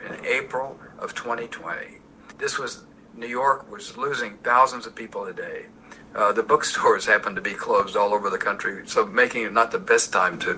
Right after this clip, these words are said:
publish. But I think that the novel had a message to deliver, which is that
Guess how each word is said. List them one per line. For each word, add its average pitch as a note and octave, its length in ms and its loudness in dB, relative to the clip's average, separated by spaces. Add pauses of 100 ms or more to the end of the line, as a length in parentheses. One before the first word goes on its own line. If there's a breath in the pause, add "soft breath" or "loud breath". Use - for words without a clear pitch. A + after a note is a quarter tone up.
publish. - 500 -2 (1120 loud breath)
But D3+ 260 4
I C#3 100 4
think A3+ 280 -2
that F#3 160 -2
the - 180 0 (120)
novel C3+ 440 6
had A#2 260 6
a A2+ 80 0
message G2+ 640 -4
to G#2+ 120 -2
deliver, G2 600 -2
which B2 300 -4
is B2+ 240 0
that A2+ 180 6